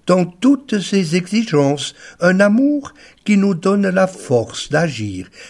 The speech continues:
et de faire le bien soigneusement, fréquemment et promptement. C'est l'amour affectif qui devient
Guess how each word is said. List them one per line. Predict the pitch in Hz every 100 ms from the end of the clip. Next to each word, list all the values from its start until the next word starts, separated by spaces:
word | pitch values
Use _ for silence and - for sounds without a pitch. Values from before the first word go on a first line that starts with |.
| -
et | 147
de | 156
faire | 151 165 151
le | 160
bien | 147 127 143 143 143 -
soigneusement, | - - 131 156 156 160 131 151 127 110 110 - -
fréquemment | - - 120 156 180 - 185 170 127 92 - _ _ _ - _
et | 165 151
promptement. | 147 - - 135 110 - - - 107 82 - - _ _ _ _ _ _ _ _ - _ -
C'est | - 175 180
l'amour | 170 175 165 170 - -
affectif | - 139 - 143 139 - - 143 110 - - - _ _ - _ _ -
qui | 170 190 175 - - _ -
devient | 110 170 147 160 160 143